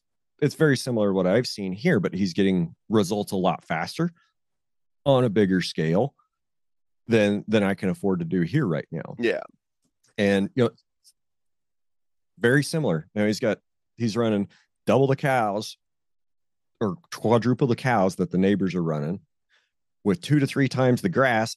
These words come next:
Speaker 1: in a paddock that he moves out of than the neighbors have in their paddocks that their cows grazing in. Like,
Speaker 2: No kidding.
Speaker 1: yeah. Yeah. So
Speaker 2: That's
Speaker 1: he's
Speaker 2: really interesting. I'm gonna look into that. Yeah.
Speaker 1: greening the desert. I will try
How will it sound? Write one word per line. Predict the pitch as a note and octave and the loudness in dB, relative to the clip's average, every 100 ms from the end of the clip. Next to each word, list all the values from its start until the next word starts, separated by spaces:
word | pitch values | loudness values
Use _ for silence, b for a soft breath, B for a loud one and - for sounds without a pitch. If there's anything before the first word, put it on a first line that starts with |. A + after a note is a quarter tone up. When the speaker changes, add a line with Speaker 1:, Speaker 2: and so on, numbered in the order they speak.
| - | -4
Speaker 1:
in | B2 | -4
a | |
paddock | A#2 C3 A#2 - | -2 -2 -2 -2
that | G#2+ | -2
he | G2+ | 0
moves | G#2 G2 - - | 0 0 -4 -4
out | D3+ C#4+ F#3 | 0 2 2
of | E2 F2+ A#2 _ _ _ _ _ _ _ _ _ - | 0 -2 -4 _ _ _ _ _ _ _ _ _ -4
than | B2 | -2
the | A#2 | 0
neighbors | A#2+ C3+ B2 - | 0 0 -2 -4
have | G#2+ G2+ | -4 -2
in | |
their | G2+ F2+ | -4 -4
paddocks | G#2 G2 F#2+ - | -4 -2 -4 -6
that | E2+ | -6
their | F#2+ F2 F2 | -4 -4 -6
cows | - G2+ E2 | -2 0 0
grazing | D2 B1 B1+ - | -4 -8 -10 -14
in. | - _ _ _ _ _ - | -16 _ _ _ _ _ -8
Like, | F#2+ F2+ | -4 -4
Speaker 2:
No | B2 B2 | -2 -2
kidding. | A2 A#2 G2 G2+ _ _ | -2 -6 -8 -10 _ _
Speaker 1:
yeah. | E3 G3 - - _ _ _ _ - | 0 0 0 -8 _ _ _ _ -2
Yeah. | C3 D2 B1+ - _ _ _ _ _ _ | 0 0 -4 -20 _ _ _ _ _ _
So | G#2+ | 0
Speaker 2:
That's | G2 A2 | 2 2
Speaker 1:
he's | B2+ | 2
Speaker 2:
really | G#2 | 0
interesting. | G#2+ A2+ G#2 _ _ - | -2 -2 -6 _ _ -14
I'm | |
gonna | D3+ A2 | -8 -8
look | G#2 | -6
into | B2 A2 | -8 -8
that. | G2+ G2 - | -8 -8 -10
Yeah. | G#2+ - _ _ B2 | -12 -12 _ _ -10
Speaker 1:
greening | G2+ E3 A#3 A3+ G#3 | 0 2 4 2 2
the | E3 | 0
desert. | A#2+ B2 E2 D2+ - | 2 2 0 -6 -4
I | G#2 B2 C#3 | 0 2 2
will | B2+ A#2+ B2 | 0 0 0
try | A#2 A2+ A2 | -2 -4 -4